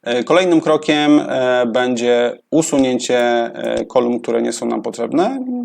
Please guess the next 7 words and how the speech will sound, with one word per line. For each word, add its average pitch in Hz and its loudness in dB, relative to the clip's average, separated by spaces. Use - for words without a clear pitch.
bo 226 -2
będziemy 175 0
tylko, 131 2
tylko 113 -8
zaciągali 113 -2
to, 110 -6
co, 113 -6